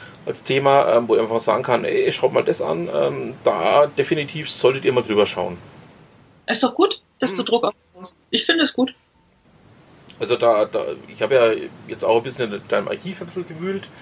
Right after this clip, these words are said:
Speaker 1: die letzten Ausgaben über. Und da
Speaker 2: Mhm.
Speaker 1: waren einfach auch Themen dabei, die ich entweder gar nicht so im, im Hinterkopf hatte oder aber auch gar nicht so betrachtet hatte. Ähm, mir bleibt immer ein Thema, bleibt mir ganz besonders in Erinnerung, und das war diese, dieses Waffle House.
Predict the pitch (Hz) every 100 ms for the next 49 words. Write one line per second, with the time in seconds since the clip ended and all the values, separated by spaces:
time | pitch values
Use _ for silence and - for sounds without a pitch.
0 | - - - - - 156 - 131 120 -
1 | 156 160 156 156 156 151 - - - -
2 | 120 123 123 139 113 127 135 127 123 -
3 | 123 165 160 - 127 - - - - 120
4 | 117 113 101 139 147 135 120 107 98 185
5 | 170 160 - 160 139 117 117 - - 120
6 | 127 110 101 - - 185 135 120 104 101
7 | 104 - - - - 127 151 143 143 -
8 | 139 - 160 175 165 135 131 - 117 139
9 | 143 131 135 117 123 110 107 - 113 135
10 | 131 120 120 113 110 120 - 123 98 104
11 | -